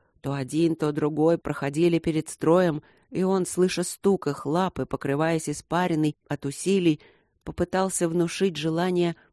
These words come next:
напасть на сородичей или кого-то из иномирян.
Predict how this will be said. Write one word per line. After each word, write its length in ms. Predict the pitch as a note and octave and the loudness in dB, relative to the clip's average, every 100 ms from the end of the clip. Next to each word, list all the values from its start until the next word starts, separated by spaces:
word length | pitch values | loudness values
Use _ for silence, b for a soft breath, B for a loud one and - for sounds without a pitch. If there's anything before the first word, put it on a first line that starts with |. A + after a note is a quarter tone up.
| - | -6
напасть 540 | D#3+ - F3 E3 - | -6 -4 -6 -6 -4
на 80 | D#3+ | -4
сородичей 800 | - D3+ E3+ G3 E3 - B2+ - _ _ | -2 0 2 0 -2 -8 -10 -12 _ _
или 220 | - A#2+ C#3 | -4 -4 -2
кого-то 420 | D#3+ D#3+ E3+ E3+ | -4 -2 -2 0
из 180 | E3+ E3+ | 0 2
иномирян. 600 | F3 F3 F#3 F#3+ E3 | 2 2 2 0 -4